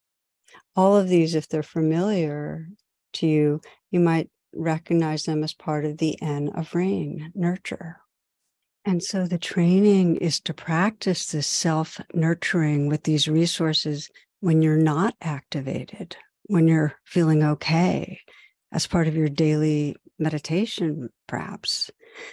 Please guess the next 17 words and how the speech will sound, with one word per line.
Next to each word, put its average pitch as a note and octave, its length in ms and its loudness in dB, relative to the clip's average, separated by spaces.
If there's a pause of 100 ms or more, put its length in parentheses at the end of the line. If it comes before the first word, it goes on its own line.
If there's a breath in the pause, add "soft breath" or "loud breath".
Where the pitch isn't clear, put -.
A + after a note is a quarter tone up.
so F#3+ 280 2
that E3+ 240 0
the E3 100 -2
pathway F#3 760 -2
to E3+ 160 -6
the E3 100 0
window E3+ 320 4
of D#3+ 160 -4
tolerance E3 580 -2
is - 160 -10
more E3+ 260 -2
available E3 1040 -6 (380 soft breath)
when F3 200 4
you F#3+ 140 2
do F#3 320 0
get F3+ 240 -6
triggered, - 640 -14